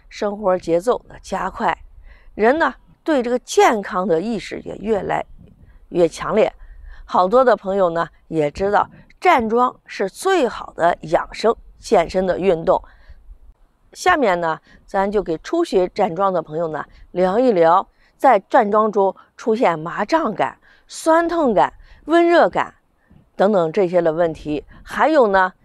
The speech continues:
就是心理的反应，站桩的时间长短。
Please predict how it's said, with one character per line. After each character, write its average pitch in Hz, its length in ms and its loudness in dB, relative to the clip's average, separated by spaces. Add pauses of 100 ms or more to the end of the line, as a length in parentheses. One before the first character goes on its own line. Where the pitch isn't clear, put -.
(220)
就 185 100 -2
是 180 160 2
心 392 400 -2
理 320 140 0
的 185 100 -2
反 139 340 -2
应， 156 220 0 (300)
站 330 200 2
桩 320 220 2
的 262 140 4
时 240 260 -8
间 302 380 -2
长 180 360 -4
短。 202 460 -2